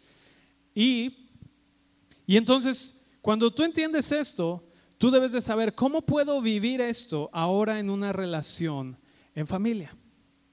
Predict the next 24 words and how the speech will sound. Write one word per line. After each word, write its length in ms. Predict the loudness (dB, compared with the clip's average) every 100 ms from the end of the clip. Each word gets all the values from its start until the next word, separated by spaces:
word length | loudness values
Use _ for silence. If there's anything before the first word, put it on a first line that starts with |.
| _ _ _ _ _
en, 340 | -2 -2 -4 -10
en 220 | -10 -6
mis, 640 | -4 -4 -6 -10 -16 -20 _ _ _ -14
en 280 | -12 -8 -8
mi 100 | -8
trabajo, 560 | -8 -8 -6 -8 -10
con 160 | -10 -10
mis 180 | -12 -14
papás, 600 | -18 -12 -8 -6 -8 -10
con 140 | -12
mis 180 | -8 -6
hijos, 260 | -6 -8
¿verdad? 300 | -10 -4 -4 -6 -18 -20 _
El 140 | 0
asunto 360 | 0 0 -2 -2
aquí 220 | -2 -2
es, 280 | -2 -4 -10 -16 -20 _
podamos 580 | 4 6 4 0 -2 -2
entender 600 | -4 -2 -4 -2 -2 0
lo 120 | -2
siguiente, 680 | -2 -6 -4 -6 -6 -14 -16 _ -20 -14 2
y 140 | 2
entender 680 | 2 0 0 2 4 2 0
es 380 | 0 0 -2